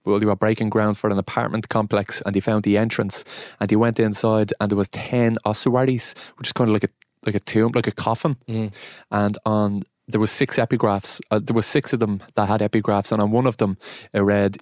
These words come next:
Speaker 1: Yeshua bar Yehosef, which meant Jesus, son of Joseph. So presumably that's, and there was, there was remains, there was human remains in the, in the ossuaries, and the ten ossuaries were sent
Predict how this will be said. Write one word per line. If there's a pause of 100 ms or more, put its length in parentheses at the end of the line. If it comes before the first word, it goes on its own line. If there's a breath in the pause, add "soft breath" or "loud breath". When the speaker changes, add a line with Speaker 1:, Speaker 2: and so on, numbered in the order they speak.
Speaker 1:
Yeshua (100)
bar
Yehosef, (380 loud breath)
which
meant (200)
Jesus, (140)
son
of
Joseph. (380 loud breath)
So
presumably (240)
that's, (260 loud breath)
and
there
was, (180)
there
was
remains,
there
was
human
remains
in
the, (120)
in
the
ossuaries, (560 loud breath)
and
the
ten
ossuaries
were
sent